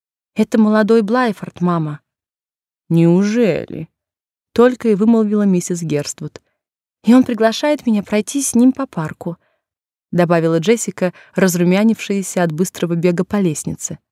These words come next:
«Хорошо, дорогая, иди», сказала миссис Герствуд.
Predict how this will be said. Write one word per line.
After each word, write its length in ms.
«Хорошо, 480
дорогая, 640
иди», 440
сказала 380
миссис 320
Герствуд. 500